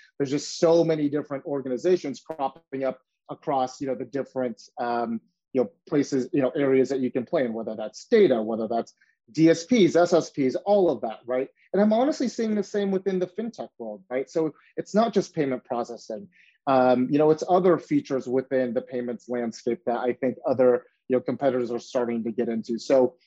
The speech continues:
you know, t-, to kind of summarize that, that point, you know, I think it is a little bit of a wild, wild west element where,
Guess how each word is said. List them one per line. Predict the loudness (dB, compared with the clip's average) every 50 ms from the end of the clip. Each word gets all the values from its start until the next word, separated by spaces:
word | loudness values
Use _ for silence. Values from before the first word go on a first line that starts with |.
| _ _ -2
you | 0
know, | 0 0
t-, | -2 -6 -14 _
to | -10 -6
kind | -4 -2 -2 -2
of | -2
summarize | -2 -2 -2 0 2 0 0 0 0
that, | -2 -4 -4 -6 _ -10
that | -10 -10 -10 _ _ _
point, | -2 0 0 0 0 -2 _ _ _ _ _ -4
you | 0
know, | 0
I | 0 0
think | 0 -2 -2 0 0
it | 2
is | 2 2 0 0
a | -2
little | -4 -4 -4 -6 -4
bit | -4 -4 -6 -6 -6 _ _ _ _ -8
of | -6 -6 -4 -4 -6 -8 -12 _ -12
a | -10
wild, | -6 -2 -2 0 0 0 -2
wild | -2 -4 -4 -6 -8 -8
west | -10 -10 -10 -12 -16 -14 -10
element | -10 -8 -6 -6 -8 -6 -2 2
where, | 4 6 6 6 4 2